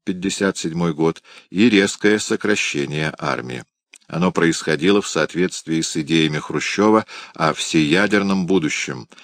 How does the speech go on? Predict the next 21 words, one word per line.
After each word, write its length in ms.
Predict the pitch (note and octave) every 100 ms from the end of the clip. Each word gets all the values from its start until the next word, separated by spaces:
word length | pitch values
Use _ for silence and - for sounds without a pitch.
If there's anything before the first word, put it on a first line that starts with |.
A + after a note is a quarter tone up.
| - -
оборотной 560 | D2 C2+ D2+ D2 C#2+ B1+
стороной 520 | - C#2+ C#2+ E2 A#2+
которых 520 | - A2+ A#2 G#2+ -
было 240 | D2+ F#2
сокращение 800 | G2 F#2 - D2 - E2+ E2 E2+
обычных 580 | D#2 B1 D2+ - F2 -
вооружённых 680 | D#2+ D2+ C#2+ D2+ C2+ C2+ -
сил. 300 | - B1 - _ _ _ _ _ _ _ _ _ _ _ _ _ _ _ -
В 100 | -
своей 320 | F2+ A2+ E3
совокупности 960 | - G#2+ F2+ F2+ F2 F#2+ - - G2+ - _ -
недовольство 680 | F2+ D#2 D#2 G2 C3+ - F2
самых 420 | - A#2 A2 F#2+
разных 500 | G2 G#2 D2+ C#2 - -
социальных 640 | - E2+ D2+ F2+ E2+ D#2+ D2+
слоёв 440 | - D2+ D2+ C#2+
общества 640 | D#2 D2 - - - G#2 - - - - -
стало 440 | - - C#3 C#3+
для 200 | G#2+ A2+
Хрущёва 760 | A#2 G#2+ - - G#2 G#2 G2+ - -
роковым. 640 | E2+ F2 F2 D2+ B1+ A1+